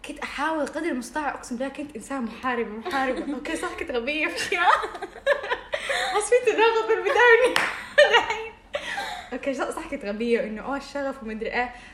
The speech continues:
Speaker 1: بس إنه في نفس الوقت كنت اللي أحاول أستوفي هذه المتطلبات، يعني كنت، كنت بوعي فيها، ما كنت يعني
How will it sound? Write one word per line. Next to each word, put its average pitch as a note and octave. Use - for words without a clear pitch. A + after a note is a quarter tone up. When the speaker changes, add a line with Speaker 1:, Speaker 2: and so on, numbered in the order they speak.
Speaker 1:
بس A3+
إنه B3
في B3
نفس D4+
الوقت C4
كنت B3+
اللي G3
أحاول A#3+
أستوفي G#3
هذه G#3+
المتطلبات، F#3+
يعني G3
كنت، D#4+
كنت C4+
بوعي G#3+
فيها، F#3
ما G#3+
كنت A3+
يعني -